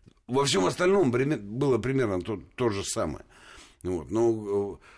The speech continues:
фантастическое это столкновение двадцатых годов, педагогия и педагогика. Не знаю, современные дети, наверное, это не читают, а я, будучи школьником, раза три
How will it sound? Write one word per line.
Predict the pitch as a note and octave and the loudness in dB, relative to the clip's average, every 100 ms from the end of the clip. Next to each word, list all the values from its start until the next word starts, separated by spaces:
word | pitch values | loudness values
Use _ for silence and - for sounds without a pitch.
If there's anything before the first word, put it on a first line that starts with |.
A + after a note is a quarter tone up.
| - | -8
фантастическое | A#2+ A#2 B2 - E3 D3+ B2+ - A2 G2+ G2+ G2 F#2 | -6 -2 -2 -2 -4 -4 -4 -2 0 2 2 0 -2
это | F#2 | -6
столкновение | - G#2 F#2 A2 B2 A#2+ G2 | -6 -4 0 2 2 2 -2
двадцатых | F#2 F2 A#2 F#2 F2+ | -6 -6 -6 -6 -6
годов, | G2 G#2+ G2+ | -4 -2 -2
педагогия | - A#2+ A#2 A2+ C#3 C3 G#2 F2+ D2+ - _ _ | -2 -2 2 2 2 0 0 -2 -4 -12 _ _
и | - F2 | -8 -6
педагогика. | G#2 G#2+ G2+ E2+ G#1+ - _ - - | -2 -2 -2 -6 -10 -18 _ -20 -10
Не | E2 F2 | -4 -4
знаю, | G#2 A2 C2+ | -2 -2 -4
современные | F2 G2+ A#2 A2 A2 | -4 0 2 2 0
дети, | A2 A2+ G#2 | 0 -2 -2
наверное, | G#2+ G#2 G2 G2+ | -4 -2 -2 -4
это | G2+ | -2
не | G#2+ G2+ | -2 0
читают, | - D3+ C3+ D#2 D2 | -2 -2 0 -2 -4
а | E2 | -2
я, | G#2 | -2
будучи | G2 G#2 F#2+ - F2 D#2 - - - | -2 -4 -6 -4 -6 -8 -14 -20 -8
школьником, | - - B2+ B2 F#2+ - D2+ C2+ - _ _ - | -6 0 2 2 0 -6 -12 -14 -18 _ _ -4
раза | G#2+ A2 G2+ | 0 0 0
три | F2 G#2+ B2 A2 - | -4 -4 -2 -4 -8